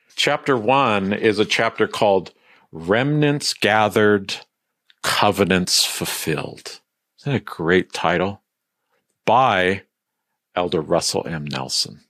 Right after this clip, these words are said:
Chapter two is Jethro, the prophet and priest of Midian. Here we see the Melchizedek authoritative priest finally,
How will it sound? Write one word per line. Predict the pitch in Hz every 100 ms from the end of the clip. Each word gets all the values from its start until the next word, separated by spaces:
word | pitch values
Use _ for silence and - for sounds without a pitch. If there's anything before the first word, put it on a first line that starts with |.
| _ _ _
Chapter | - 131 - 110
two | - - 196 170 101 98 139 147 - - -
is | 113 110 101 - - _ _
Jethro, | - 120 120 - 92 76 69 - _ _
the | 78
prophet | - - 107 110 117 117 -
and | 80 80
priest | - - 95 90 - 85
of | -
Midian. | - 76 64 57 52 _ _ _ _
Here | - - 147 160 175 170 165 - _
we | 110 120 120
see | - - 143 135 110 90 90 92 98 _ _ _ _ _ _ -
the | 107 120 113 104 101 -
Melchizedek | 113 104 - - - 156 160 - 120 107 95 -
authoritative | 95 - 127 127 123 - - 104 90 82 -
priest | - - 110 80 - - - - - - - _ _
finally, | - - 110 104 107 104 92 78 76 -